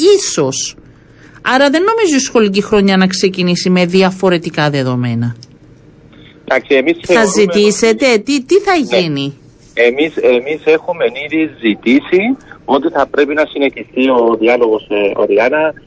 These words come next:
Speaker 2: ε, με αρχές του Σεπτέμβρη να έχουμε τουλάχιστον κάποιες, ε, βελτιώσεις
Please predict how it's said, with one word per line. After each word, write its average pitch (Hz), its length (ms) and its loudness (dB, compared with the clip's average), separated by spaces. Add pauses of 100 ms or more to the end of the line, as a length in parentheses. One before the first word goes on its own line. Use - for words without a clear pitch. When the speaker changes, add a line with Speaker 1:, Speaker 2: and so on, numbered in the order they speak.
(160)
Speaker 2:
ε, 110 80 -4
με 117 120 2 (160)
αρχές 139 340 -4
του 147 160 -8
Σεπτέμβρη 131 480 -2
να 127 100 0 (100)
έχουμε 135 360 -2
τουλάχιστον 131 640 0
κάποιες, 139 360 -2
ε, 147 240 2
βελτιώσεις 139 600 -2